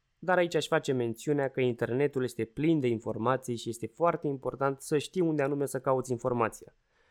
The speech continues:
Și de asemenea, dacă mi se permite un sfat, nu crede tot ce auzi, ce citești, ce vezi sau ce asculți pe internet,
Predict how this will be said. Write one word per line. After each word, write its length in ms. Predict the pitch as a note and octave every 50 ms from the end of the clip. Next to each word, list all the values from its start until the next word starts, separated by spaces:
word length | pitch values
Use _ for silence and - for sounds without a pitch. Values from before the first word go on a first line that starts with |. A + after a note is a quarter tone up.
| _ _
Și 140 | - - E3
de 80 | F3+
asemenea, 480 | F3 D#3+ - - D3 C#3+ D3 C#3+ C#3+ C#3
dacă 200 | C3 C3 B2 B2+
mi 100 | A#2+ B2
se 160 | A#2 - A#2
permite 440 | G#2+ - G#2+ G#2+ G#2+ A2 A2+ A2 G2+
un 100 | G2+ G2
sfat, 500 | G2+ - - - C#3+ D3+ D3 - - _ _ _ _ _ _ _ _ _ _ _
nu 220 | - D3 F3 G3+
crede 400 | G3+ G3+ - F3 F3+ F3 D#3 E3
tot 340 | D3 - - - F3+ F#3+ F#3
ce 120 | - F#3 F3
auzi, 500 | E3 D#3+ D#3+ D#3+ D#3 D3+ D3 - - -
ce 160 | - - E3+
citești, 600 | E3+ F3 F3 E3 - - D3+ D3+ C#3+ - - - _
ce 180 | - - E3 E3+
vezi 380 | D3 C3 C3+ D3 D3 C#3+ -
sau 160 | - G#2+ G#2 -
ce 140 | - - F3
asculți 440 | E3+ D#3 - - - C#3 C3 - -
pe 80 | -
internet, 560 | A#2 A2+ A2 - A2+ G#2+ A2 G#2+ - - _